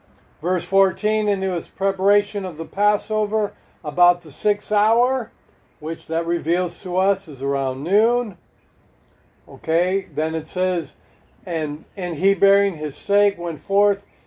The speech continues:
into a place called the place of the skull," which is called in the Hebrew Golgotha. So why would we think that it was Greek or that the New Testament was written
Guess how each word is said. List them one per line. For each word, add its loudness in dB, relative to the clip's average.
into -8
a -4
place -2
called 0
the -10
place -2
of -8
the -2
skull," 2
which -6
is -12
called -2
in -8
the -4
Hebrew -2
Golgotha. 0
So -6
why 4
would -2
we -6
think -8
that -6
it -6
was -6
Greek -4
or 0
that 0
the -8
New -4
Testament -6
was -6
written -4